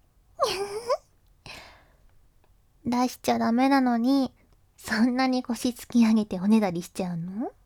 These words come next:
ねえ、もっといじめてあげるから、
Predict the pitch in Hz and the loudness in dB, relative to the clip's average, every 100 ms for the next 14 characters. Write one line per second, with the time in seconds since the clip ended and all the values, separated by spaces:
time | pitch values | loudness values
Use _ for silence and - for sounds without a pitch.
0 | _ _ _ _ _ - 202 208 185 196 | _ _ _ _ _ -8 -2 -2 -2 -2
1 | 220 233 214 233 359 _ _ - - - | 2 2 2 -2 -10 _ _ -20 -20 -20
2 | _ _ _ _ _ - 226 226 220 - | _ _ _ _ _ -4 0 2 0 -4
3 | _ _ - 185 - 185 - 220 226 226 | _ _ -6 -6 -4 -6 -4 -2 0 -2
4 | 226 214 214 220 226 226 208 196 208 220 | -4 -4 -4 -4 -4 -4 -6 0 4 2
5 | - | 0